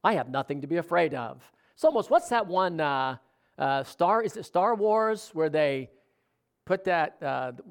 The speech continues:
those guys put that little mind warp on 'em and they'll say,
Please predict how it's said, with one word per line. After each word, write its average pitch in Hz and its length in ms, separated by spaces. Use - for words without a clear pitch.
those 156 220
guys 175 540
put 180 220
that 160 140
little 160 220
mind 156 360
warp 170 280
on 165 260
'em 165 140
and 135 140
they'll 139 140
say, 135 460